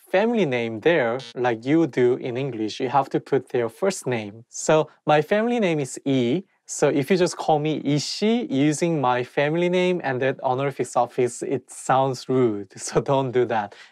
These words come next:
You can just call me, um, Jae-hui using my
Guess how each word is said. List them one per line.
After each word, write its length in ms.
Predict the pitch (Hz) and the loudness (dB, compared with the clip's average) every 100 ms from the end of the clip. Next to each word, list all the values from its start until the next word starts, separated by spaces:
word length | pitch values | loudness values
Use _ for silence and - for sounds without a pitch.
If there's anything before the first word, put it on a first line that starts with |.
| - | -2
You 80 | |
can 140 | 135 147 | 0 2
just 220 | 135 - | 0 -2
call 240 | - 147 | 0 0
me, 340 | 139 139 135 123 _ _ - | 0 -2 -4 -6 _ _ -2
um, 420 | 127 120 117 113 | 2 2 0 -4
Jae-hui 720 | - 135 175 170 - 208 220 - | 0 2 2 -2 -2 -2 -2 -2
using 480 | 131 131 127 139 131 | -2 0 0 -2 0
my 400 | 117 113 113 113 | 2 2 0 -6